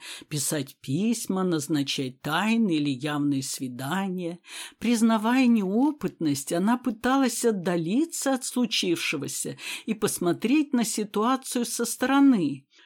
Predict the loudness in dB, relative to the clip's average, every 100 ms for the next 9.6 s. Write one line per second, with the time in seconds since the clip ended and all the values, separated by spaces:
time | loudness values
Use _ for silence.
0 | -10 -6 2 6 8 6 4 2 2 6
1 | 6 8 6 2 0 0 0 2 2 0
2 | 0 0 0 0 -4 -2 -2 -4 -4 0
3 | 2 2 0 4 6 6 4 -2 -2 -6
4 | -18 -20 -4 -2 0 0 -4 -2 2 4
5 | 4 6 6 8 6 6 6 6 2 -2
6 | -2 4 6 4 0 -6 -6 -8 -10 -16
7 | -18 _ -2 0 0 0 -2 0 0 0
8 | 0 -4 -6 -4 -2 0 0 0 0 -4
9 | -2 -2 -2 -2 -8 -12